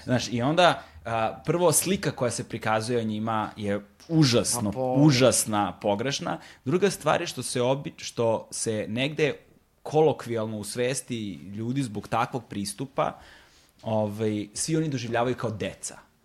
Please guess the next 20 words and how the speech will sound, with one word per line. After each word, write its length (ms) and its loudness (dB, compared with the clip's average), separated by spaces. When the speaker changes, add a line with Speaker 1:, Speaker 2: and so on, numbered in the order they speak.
Speaker 1:
Uvek 180 2
Speaker 2:
Je, 60 2
Speaker 1:
su 180 0
Speaker 2:
to 160 0
da, 60 10
Speaker 1:
deca. 480 4
Speaker 2:
deca, 500 -4
Speaker 1:
Uvek 140 0
Speaker 2:
da. 60 4
Speaker 1:
su 100 0
deca 320 2
i 60 2
odnose 300 4
se 120 -4
prema 200 0
njima 220 2
Speaker 2:
Yes. 40 -6
Speaker 1:
kao 160 -2
prema 280 -6
deci, 720 2